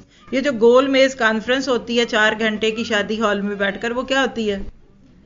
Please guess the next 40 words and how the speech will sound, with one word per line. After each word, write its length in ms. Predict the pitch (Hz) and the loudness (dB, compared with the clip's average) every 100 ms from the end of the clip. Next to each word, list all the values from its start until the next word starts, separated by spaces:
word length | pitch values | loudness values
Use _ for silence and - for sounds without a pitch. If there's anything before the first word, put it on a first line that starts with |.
| - - | -8 -2
और 80 | 220 | 0
चार 280 | 240 240 226 | 2 2 0
दिन 200 | 277 277 | -2 -2
होती 260 | 233 240 | -4 -2
है 80 | 233 | -2
माशाल्लाह, 460 | 220 226 240 226 226 | 0 -2 0 0 0
मेहंदी 300 | 220 220 247 | 0 -2 -4
में 160 | 240 226 | -6 -2
भी 100 | 233 | -2
होती 280 | 226 233 | -2 -2
है, 220 | 233 233 240 | 0 0 0
फिर 260 | 233 220 226 - - | 0 -2 -6 -16 -4
निकाह 300 | 220 220 226 | -2 2 2
में 180 | 226 226 | 2 0
भी 120 | 233 | 0
होती 280 | 226 220 233 | 0 0 -2
है, 120 | 233 | 0
फिर 200 | 240 226 - 208 | 0 -2 -2 -6
रुखसती 400 | 196 202 - 233 | -4 -4 -6 -4
पे 100 | 240 | 0
होती 260 | 233 233 | -2 0
है, 100 | 240 | -2
फिर 160 | 240 247 | 0 0
वलीमे 400 | 220 220 214 233 | -2 -2 -2 -2
पे। 100 | 247 | -4
चार 440 | 254 226 214 240 | -2 4 6 6
दिन 200 | 233 277 | 2 0
आप 340 | 254 226 233 233 | 4 4 4 0
एक 160 | 233 | -2
मुज़ाकरात 760 | 226 214 208 202 208 202 214 208 | -4 -4 -2 -2 -2 -2 -2 -2
करने 300 | 220 196 220 | -8 -6 -6
जो 140 | 220 214 | -4 -4
जाती 380 | 190 185 226 | -4 -6 -8
हैं 80 | 247 | -8
शादियों 400 | 240 202 196 214 | -4 -6 -4 -4
पे, 180 | 226 269 277 - - | -2 -2 -4 -10 -4
क्या 160 | 311 359 | 0 2
करके 320 | 359 320 269 | 2 0 2
आती 320 | 226 - 220 | 2 2 -4
हैं? 220 | 196 180 | -4 -8